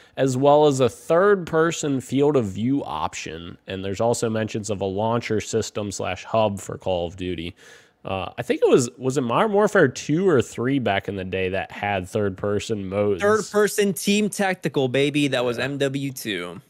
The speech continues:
Speaker 1: It's crazy. And now it's back, Christian. Are you gonna go back into that?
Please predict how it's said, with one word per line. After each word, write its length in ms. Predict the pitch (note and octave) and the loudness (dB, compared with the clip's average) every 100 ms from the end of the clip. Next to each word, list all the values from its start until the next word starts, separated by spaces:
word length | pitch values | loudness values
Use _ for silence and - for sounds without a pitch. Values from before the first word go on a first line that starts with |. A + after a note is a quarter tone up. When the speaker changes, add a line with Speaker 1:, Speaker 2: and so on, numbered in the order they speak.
| _ | _
Speaker 1:
It's 100 | - | -20
crazy. 560 | - G2 F#2+ F2 D2 - _ _ _ _ - | -10 -6 -6 -6 -12 -16 _ _ _ _ -18
And 160 | - | -16
now 200 | E2+ E2+ | -10 -6
it's 120 | F2 - | -8 -8
back, 420 | - F2+ D#2+ - | -8 -8 -8 -14
Christian. 360 | - - - | -16 -14 -12
Are 60 | E2 | -10
you 100 | E2 | -10
gonna 160 | F2+ E2+ | -10 -10
go 160 | F2+ | -10
back 320 | F2 F2+ F2 | -8 -8 -10
into 300 | - F#2+ - | -10 -12 -12
that? 320 | G2+ G2 - | -10 -10 -12